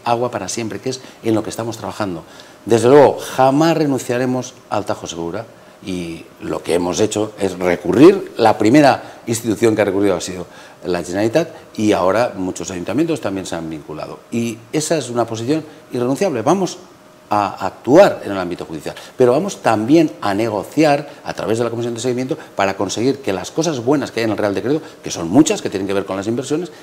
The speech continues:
se vayan haciendo. Ahora también nosotros tenemos que hacer nuestro trabajo. Mire, el, el, la renovación de, de la depuradora de Algirós va a significar, eh, mm, dos coma siete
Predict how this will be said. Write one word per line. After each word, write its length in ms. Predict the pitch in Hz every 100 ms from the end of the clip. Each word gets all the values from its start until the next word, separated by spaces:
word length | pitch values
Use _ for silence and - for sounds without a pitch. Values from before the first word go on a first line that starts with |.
| -
se 180 | -
vayan 240 | 95 196 147
haciendo. 440 | 92 151 127 82 - - - - - - - - -
Ahora 280 | 104 139 185
también 400 | 110 98 165 202
nosotros 320 | 127 156 151
tenemos 280 | 113 131 156
que 80 | 104
hacer 260 | - 156
nuestro 260 | 117 101 90
trabajo. 400 | 80 87 - 78 - - 113
Mire, 320 | 120 92 -
el, 300 | - 101 92 - -
el, 420 | 92 90 90 90
la 200 | 87 85 87 90
renovación 520 | 87 87 85 147 170
de, 300 | 120 90 80
de 180 | 78 85
la 160 | 82
depuradora 680 | 78 76 82 82 110 92 78 - - - - -
de 400 | 85 82 80 80
Algirós 540 | 78 80 80 82 80 - 90
va 60 |
a 40 | 92
significar, 640 | - 110 101 80 78 73 - - - - - - -
eh, 160 | 85 80 - -
mm, 360 | 95 85 82 78 73 - - -
dos 360 | 82 107 - - - - - -
coma 240 | - 90 80
siete 400 | - 101 104